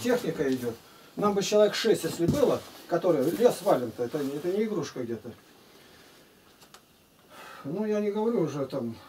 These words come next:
чтобы не забывали в молитвах. Мы вас не забываем. Я коротко, э, сегодня расскажу сон. Я ребятам рассказал. И увидел я, змея выползает. Ну, таких у нас змей нету. Это за-, заграничная какая-то такая,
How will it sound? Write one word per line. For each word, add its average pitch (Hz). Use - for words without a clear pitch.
чтобы 139
не 151
забывали 143
в 131
молитвах. 131
Мы 180
вас 170
не 175
забываем. 143
Я 190
коротко, 214
э, 143
сегодня 175
расскажу 175
сон. 110
Я 151
ребятам 165
рассказал. 120
И 175
увидел 254
я, 196
змея 147
выползает. 135
Ну, 147
таких 190
у 202
нас 180
змей 190
нету. 131
Это 131
за-, 123
заграничная 170
какая-то 139
такая, 135